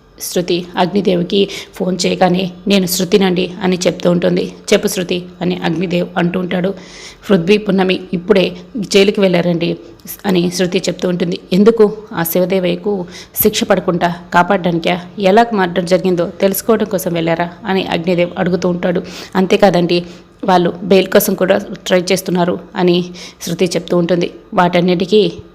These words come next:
నేను అడ్డుకట్టలు వేస్తాను కదా, వాళ్ళ ప్లాన్లన్నింటినీ కూడా నేను తిప్పి కొడతాను కదా, ఆ శివదేవికి ఎలాగైనా సరే శిక్ష పడేలా చేస్తాను, బెయిల్ కూడా రానివ్వను"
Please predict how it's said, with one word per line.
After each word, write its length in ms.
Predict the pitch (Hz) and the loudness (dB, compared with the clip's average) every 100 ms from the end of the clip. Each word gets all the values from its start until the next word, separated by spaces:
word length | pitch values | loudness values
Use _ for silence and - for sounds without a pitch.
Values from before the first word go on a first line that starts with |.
| - | 0
నేను 320 | 190 208 180 - | 4 4 2 -2
అడ్డుకట్టలు 520 | 180 170 196 - 208 | -2 0 2 2 4
వేస్తాను 340 | 185 185 190 180 | 2 2 0 -2
కదా, 220 | 170 170 - - - | -2 -4 -6 -20 -2
వాళ్ళ 180 | 170 165 | 0 0
ప్లాన్లన్నింటినీ 720 | 165 170 175 180 180 180 175 | 0 -2 0 2 2 0 -2
కూడా 220 | 175 175 | -2 0
నేను 200 | 180 180 | 0 0
తిప్పి 240 | 180 190 247 | -2 -2 0
కొడతాను 340 | 190 180 175 | 0 0 0
కదా, 220 | 165 160 165 - - - - | 0 -2 -6 -14 -18 -18 -4
ఆ 100 | 202 | -2
శివదేవికి 720 | 180 170 165 175 165 214 208 185 | 0 0 0 2 2 2 0 -2
ఎలాగైనా 460 | 175 165 175 185 190 | 0 2 2 2 2
సరే 220 | 185 180 | 0 -2
శిక్ష 320 | 180 190 - | 0 -2 0
పడేలా 340 | 240 190 175 170 | 2 4 2 0
చేస్తాను, 340 | - - 180 - - - - - | -2 -4 -6 -6 -10 -20 -20 -10
బెయిల్ 300 | 180 175 170 | 2 2 4
కూడా 220 | 175 180 | 2 2
రానివ్వను" 480 | 196 190 190 180 180 | 2 2 2 0 -2